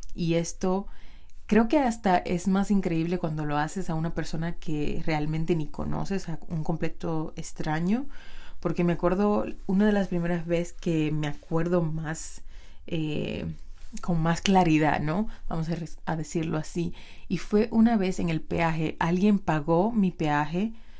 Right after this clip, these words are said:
por mí. La persona que estaba enfrente de mí me pagó a mí el peaje y yo me quedé como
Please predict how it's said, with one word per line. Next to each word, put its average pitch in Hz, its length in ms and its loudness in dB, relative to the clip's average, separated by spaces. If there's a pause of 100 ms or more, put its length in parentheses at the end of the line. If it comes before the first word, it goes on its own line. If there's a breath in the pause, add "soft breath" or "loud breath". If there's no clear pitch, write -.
(520 loud breath)
por 170 180 2
mí. 175 300 2
La 165 120 0
persona 170 340 0
que 170 80 -6
estaba 160 400 0
enfrente 175 520 0
de 233 120 2
mí 226 260 4
me 185 180 2
pagó 156 420 0
a 170 60 2
mí 160 160 0
el 151 120 -2
peaje 156 500 -4 (460 loud breath)
y 165 220 0
yo 165 120 2
me 208 160 6
quedé 160 400 2
como 147 580 -2